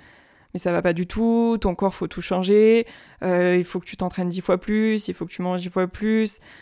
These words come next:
euh, il faut vraiment, euh, », enfin, c'est pas que ça, c'est pas que ça devient négatif, mais c'est un peu trop. Et je pense que du coup, on a tendance à trop se comparer parce que finalement, c'est les algorithmes aussi qui vous montrent toujours la même chose.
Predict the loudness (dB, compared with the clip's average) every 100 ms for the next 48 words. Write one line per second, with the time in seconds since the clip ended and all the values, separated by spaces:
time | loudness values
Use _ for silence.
0 | -20 -8 -4 0 0 -2 -4 2 2 4
1 | 2 4 2 0 -2 -2 -2 -2 -6 -2
2 | -2 2 2 4 2 -6 -14 _ _ -14
3 | -2 0 0 -2 0 0 4 6 4 2
4 | -2 -4 -4 -2 -2 -4 -6 _ _ -12
5 | -4 -2 -2 -4 -4 2 2 2 _ _
6 | _ -20 _ _ _ -2 2 4 2 0
7 | 0 0 -2 -2 -4 0 0 0 -2 -4
8 | -2 -2 -2 0 2 2 2 -2 -8 -16
9 | _ _ 0 2 2 0 -2 -6 -6 -4
10 | -2 -4 0 0 0 -2 -8 -6 -4 -2
11 | -4 -8 -12 -4 -2 0 -2 0 2 2
12 | 0 0 -4 -8 -10 -10 -6 -2 0 -2
13 | -6 -4 -2 -2 -4 -2 2 4 2